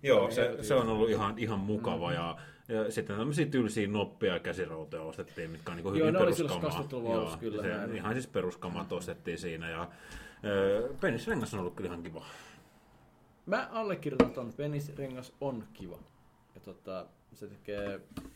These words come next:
Speaker 2: jopa sooloseksistä ihan mukavaa. Että niin, ja tota
Speaker 1: Se osuu sun omaan klitorikseen niin hyvin, että se on,
Speaker 2: Mies
Speaker 1: tekee
Speaker 2: pi-,
Speaker 1: siitä.
Speaker 2: mies pimppaa. <laughs> Ja tota
Speaker 1: Se käännä se vaan väärin päin, että se vähän anusta siinä kutittelee, niin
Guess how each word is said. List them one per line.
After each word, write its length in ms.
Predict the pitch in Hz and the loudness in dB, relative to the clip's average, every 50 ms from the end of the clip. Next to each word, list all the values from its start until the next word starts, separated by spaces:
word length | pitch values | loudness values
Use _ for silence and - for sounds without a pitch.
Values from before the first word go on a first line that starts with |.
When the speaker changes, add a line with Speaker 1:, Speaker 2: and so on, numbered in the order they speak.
| - - | -18 -8
Speaker 2:
jopa 480 | - 135 156 160 160 151 135 123 113 - 120 | -4 -2 -2 -2 0 0 0 0 0 -4 -6
sooloseksistä 1200 | - - 160 147 135 127 117 113 107 101 - - - - - 104 - - - 98 - - - 95 | -4 -2 2 2 2 2 2 0 -2 -4 -6 -8 -14 -12 -12 -12 -12 -12 -16 -18 -16 -12 -10 -10
ihan 220 | 92 87 90 92 | -10 -10 -10 -12
mukavaa. 520 | 95 101 - - - 95 90 92 90 87 98 | -12 -10 -10 -10 -8 -8 -8 -8 -8 -10 -10
Että 260 | 95 90 - - 101 | -12 -14 -14 -14 -14
niin, 140 | 98 95 92 107 - - - - | -12 -12 -14 -14 -16 -16 -14 -14
ja 60 | - - | -14 -14
tota 280 | - - - - - - | -14 -16 -14 -14 -10 -2
Speaker 1:
Se 100 | - 156 | 0 0
osuu 160 | 151 156 147 | 2 2 2
sun 120 | 143 165 190 | 0 0 0
omaan 300 | 202 190 170 113 101 95 | 0 0 0 0 0 0
klitorikseen 640 | - 95 92 - 104 - 85 85 - - 85 82 82 | -2 -4 -2 0 0 -2 -2 -4 -4 -4 -4 -4 -4
niin 160 | 85 87 92 | -4 -4 -4
hyvin, 300 | 104 98 87 87 82 80 78 | -4 -4 -4 -4 -4 -6 -8
että 200 | 78 - - 98 98 95 92 87 | -8 -10 -10 -10 -10 -10 -10 -10
se 60 | 92 95 | -12 -12
on, 140 | 87 85 85 - | -12 -14 -14 -14
Speaker 2:
Mies 280 | - 196 208 139 92 - | -10 -6 -4 -4 -4 -6
Speaker 1:
tekee 240 | 110 - - 95 87 | -8 -8 -8 -6 -6
Speaker 2:
pi-, 80 | 110 | -4
Speaker 1:
siitä. 140 | 110 92 180 | -4 -4 -2
Speaker 2:
mies 260 | 208 233 202 147 147 | 0 2 2 2 2
pimppaa. 540 | 147 - 131 131 - - - - - - 175 - | 0 -2 -4 -4 -4 -6 -8 -6 -4 -6 -6 -6
<laughs> 0 | - - - - - - - - - - - - - - - - - - - - - - - - - - - - | -6 -10 -14 -16 -14 -8 -6 -6 -4 -4 -4 -4 -2 -4 -2 -2 -2 -4 -6 -10 -14 -16 -18 -20 -20 -20 -14 -2
Ja 100 | - 175 | 0 0
tota 300 | 175 180 180 - 175 170 160 | 0 0 0 2 4 4 4
Speaker 1:
Se 60 | 156 | 6
käännä 160 | 160 190 170 143 | 6 6 8 8
se 140 | 156 151 | 8 10
vaan 160 | 147 147 147 147 | 10 8 8 8
väärin 300 | 165 151 139 127 120 - | 6 6 6 4 4 2
päin, 180 | - 135 113 | 2 4 4
että 80 | 110 - | 4 2
se 100 | 113 104 | 0 0
vähän 180 | 110 120 120 | 0 -2 0
anusta 300 | 123 117 107 98 - - | -2 -2 -2 -4 -4 -8
siinä 200 | - - 82 78 | -10 -10 -10 -12
kutittelee, 680 | 76 - 87 - - - - - 82 - - 69 73 71 | -12 -12 -12 -12 -12 -14 -12 -14 -14 -14 -12 -12 -14 -12
niin 120 | 71 - | -14 -14